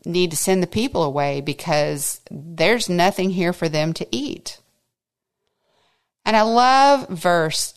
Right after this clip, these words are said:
thirty-seven. Jesus simply answers the disciples and says, "You give them something to eat." You know, there are many things that, to me, are missing in the biblical <laughs> narrative.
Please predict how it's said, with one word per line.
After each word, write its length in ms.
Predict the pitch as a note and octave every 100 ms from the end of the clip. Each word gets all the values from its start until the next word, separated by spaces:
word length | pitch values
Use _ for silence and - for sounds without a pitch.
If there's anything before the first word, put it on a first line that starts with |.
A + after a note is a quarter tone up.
| -
thirty-seven. 800 | E3+ E3+ D#3 - D#3 C#3+ C#3 C3+
Jesus 360 | F3+ F3 E3+
simply 420 | - F#3+ G3 G3+ D3+
answers 400 | E3 D#3 D#3 D3+
the 140 | D#3
disciples 640 | D#3 - D3+ D3 D3+ C#3+
and 160 | C#3+ C#3+
says, 360 | - D#3 C#3+ D4+
"You 120 | F4+
give 300 | A3 D#3+ C#3+
them 160 | C#3+
something 500 | C3+ C#3+ C3+ - C3
to 200 | B2 -
eat." 360 | C#3+ - - - _ _ _ _ _ _ _ _ _ _ _ _ _ _ -
You 120 | A3
know, 260 | A3 G#3+
there 460 | - G3+ A3+ A#3 -
are 240 | F#3 E3
many 340 | D#3+ E3 F3 F#3
things 840 | - D#3+ D3 C#3+ C#3 - - - _ _ _ _ _ _ _ _ C#3+
that, 440 | D3 D3 - - _ _ -
to 120 | E3+
me, 680 | D#3+ D#3+ D3 C#3+ C#3 C3+ _ _ _ _ _ _ _ _
are 220 | C#3 C#3+
missing 520 | C#3+ D3+ D3 - C#3 C3+
in 120 | C#3+
the 80 | C#3
biblical 460 | C#3 C3+ C#3+ F3+
<laughs> 120 | D#3 D3
narrative. 340 | C#3 C3